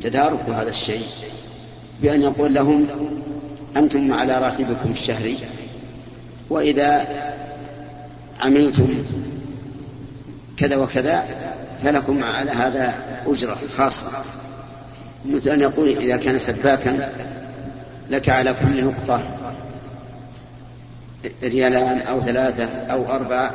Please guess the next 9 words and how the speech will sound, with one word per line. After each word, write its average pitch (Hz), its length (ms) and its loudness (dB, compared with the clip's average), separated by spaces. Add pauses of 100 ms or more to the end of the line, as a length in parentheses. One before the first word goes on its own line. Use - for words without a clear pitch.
(140)
حسب 156 180 2
ما 143 120 4
تتفق - 260 -6
معه"، 110 220 -2 (920)
أو 139 120 6
إذا 139 340 6 (640)
كان، 131 220 2
آه، 127 120 2 (2500)
كهربائيا 131 680 2